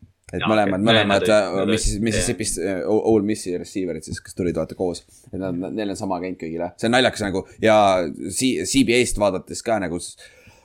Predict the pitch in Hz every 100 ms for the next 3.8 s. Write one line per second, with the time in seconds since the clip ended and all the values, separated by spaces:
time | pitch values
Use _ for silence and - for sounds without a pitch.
0 | - 117 117 104 123 123 110 117 110 113
1 | 107 101 95 113 107 98 117 123 101 101
2 | 98 104 107 90 85 82 110 92 85 85
3 | 95 117 - 85 80 92 87 98